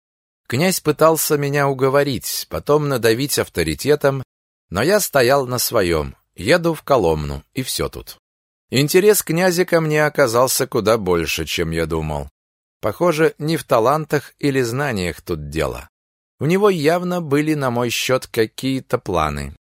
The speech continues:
Пока не знаю, какие, но отказываться от них он явно не желал. Причем после недолгих раздумий предложил взять с собой в сопровождение двух боевых холопов. Но и тут я отказал. Сам справлюсь.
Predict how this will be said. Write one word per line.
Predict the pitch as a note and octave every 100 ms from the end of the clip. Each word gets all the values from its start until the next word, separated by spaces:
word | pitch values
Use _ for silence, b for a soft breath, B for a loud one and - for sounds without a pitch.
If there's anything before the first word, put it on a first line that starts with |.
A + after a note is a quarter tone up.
| _
Пока | - - D3+
не | B2 C3+
знаю, | B2+ E3 D3+ F2
какие, | - F2 - D#3 D3 A2+
но | C3+ E3+
отказываться | D3 - D#3 E3 F3 E3 - D3
от | C3 -
них | D3 - _
он | B2 A2+
явно | G2 G2 D3+ D3+ D3+
не | C#3+ A2+ A2
желал. | G2 F#2 C2+ A1 _ _ _ _ _
Причем | - D3+ G3+ F#3+
после | D#3+ D3 D3+ D3
недолгих | D3 C3 C3+ B2 A2+ B2
раздумий | A#2 G#2 A2+ F3 F3 E3+
предложил | D#3 G3 D3 A#2+ G2+ D3
взять | B2+ G#2+ B2+
с | -
собой | - F#2+ C3+
в | C3
сопровождение | - F#2 F#2 F2 E2+ G2 C#3 C#3 C3+
двух | B2+ F#3 F#3 C3+
боевых | C3 A#2+ C3+ C3+ - -
холопов. | C3 F2+ C2+ A#1+ - _ _ _ _ _
Но | D#3 G#3+
и | G3+
тут | - C3+ -
я | F2+
отказал. | E2 - E2 E2+ D2 - _ _
Сам | - F#3+ C#3+
справлюсь. | - - D2 A#1+ A#1+ -